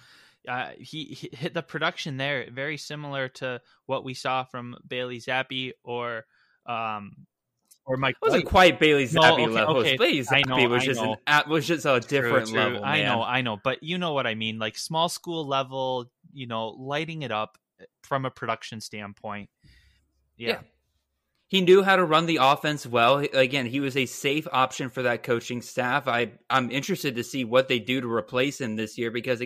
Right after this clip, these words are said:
Speaker 2: like I said, he was just a steady hand for them the last two years, prov-, like, got, got the Mountaineers plenty of wins. Here's what I'll ask you, Brandon. Chase Brice was drafted in the U S F L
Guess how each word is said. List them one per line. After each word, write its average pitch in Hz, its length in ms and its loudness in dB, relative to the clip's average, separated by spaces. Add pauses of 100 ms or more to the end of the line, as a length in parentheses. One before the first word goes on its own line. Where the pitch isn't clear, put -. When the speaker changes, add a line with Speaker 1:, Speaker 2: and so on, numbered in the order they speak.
Speaker 2:
like 131 140 0
I - 20 -4
said, 127 160 -6
he 139 120 -4
was 127 120 -6
just 139 160 -8
a 117 60 -8
steady 131 500 0
hand 123 240 -4
for 120 100 -2
them 107 240 -2 (540)
the 123 100 2
last 120 420 0
two 131 100 -4
years, 123 340 -2
prov-, 117 220 -14 (100)
like, 117 320 -8
got, 131 240 2 (260)
got 135 200 0
the 135 80 -2
Mountaineers 120 500 0
plenty 123 320 -4
of 104 160 -4
wins. 120 560 -6 (1040)
Here's 277 160 0
what 330 120 0
I'll 160 140 6
ask 135 200 4
you, 131 80 -8
Brandon. 110 340 -4 (540)
Chase 359 240 -2
Brice 165 320 2
was 131 160 -6 (1040)
drafted 131 560 4
in 123 160 -2
the 113 100 -2
U 117 220 0
S 113 220 2
F 110 220 0
L 101 420 -4